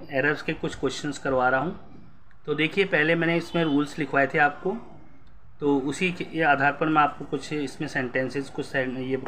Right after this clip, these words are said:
करवा रहा हूँ। देखिए, पहला दे रखा है, "The man which was playing the role of Siddharth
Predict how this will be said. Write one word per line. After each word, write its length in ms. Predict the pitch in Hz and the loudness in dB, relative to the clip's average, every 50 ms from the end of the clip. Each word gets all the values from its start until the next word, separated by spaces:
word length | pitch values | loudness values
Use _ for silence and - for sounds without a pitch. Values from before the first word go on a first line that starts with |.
| - - - | -6 -2 0
करवा 240 | 131 127 127 127 | 2 4 4 4
रहा 100 | 123 123 | 4 4
हूँ। 140 | 156 190 220 - - - - - - - - - - - - - - - | 2 -2 -4 -8 -14 -16 -16 -16 -16 -16 -16 -16 -16 -16 -14 -14 -8 -6
देखिए, 240 | 160 165 170 185 | -4 0 0 0
पहला 260 | - 190 160 160 180 180 | 2 4 4 6 4 4
दे 100 | 175 170 | 4 2
रखा 240 | 170 175 - 185 | -2 0 2 2
है, 160 | 190 190 180 165 | 2 4 6 6
"The 120 | 170 165 | 4 6
man 220 | 165 160 156 170 | 6 4 4 4
which 280 | 175 165 170 165 165 - | 4 2 0 -2 0 2
was 180 | 160 151 156 151 | 4 4 4 4
playing 380 | - - 143 143 147 147 143 | 2 -2 -2 0 2 2 4
the 180 | 151 156 147 147 | 4 4 4 4
role 160 | 143 143 143 | 4 4 4
of 100 | 160 170 | 2 0
Siddharth 480 | - - 147 123 120 113 104 98 - | 0 -2 0 2 4 4 4 2 0